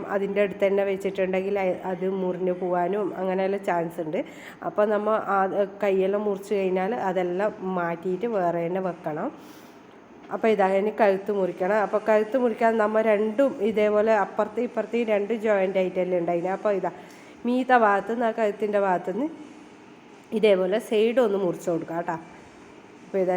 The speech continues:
ഞാൻ സൈഡെല്ലാം ഒന്ന് മുറിച്ച് കൊടുക്കുന്നുണ്ട്. അപ്പോൾ ഇതാ, ഇങ്ങനെ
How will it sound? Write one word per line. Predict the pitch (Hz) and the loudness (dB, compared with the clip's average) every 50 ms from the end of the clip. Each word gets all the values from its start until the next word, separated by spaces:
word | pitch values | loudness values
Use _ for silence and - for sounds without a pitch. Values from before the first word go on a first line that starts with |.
| 180 185 | 2 2
ഞാൻ | 180 185 180 | 0 0 0
സൈഡെല്ലാം | 220 196 185 175 175 185 185 180 190 190 | 2 2 2 2 2 2 2 2 2 2
ഒന്ന് | 185 180 185 185 | 2 2 0 0
മുറിച്ച് | 175 180 - - 190 | -2 -2 -4 -4 -2
കൊടുക്കുന്നുണ്ട്. | 175 165 165 170 160 165 160 156 175 208 285 - - - - - - - - - - - - - - - - _ _ _ _ _ _ _ _ _ _ _ _ - - - - - - - - - - - - - - - - - - - - - 202 | -2 -2 -2 -2 -2 -2 -2 -2 -2 -2 -4 -4 -8 -16 -20 -20 -20 -20 -20 -20 -20 -20 -20 -20 -20 -20 -20 _ _ _ _ _ _ _ _ _ _ _ _ -20 -20 -20 -20 -20 -20 -20 -20 -20 -20 -20 -20 -20 -20 -20 -20 -20 -20 -20 -18 -16 -8
അപ്പോൾ | 190 - 208 196 | -2 0 0 2
ഇതാ, | 190 185 180 185 180 185 196 202 | 4 2 2 0 -2 -6 -6 -4
ഇങ്ങനെ | 208 196 196 202 220 | -2 0 0 2 0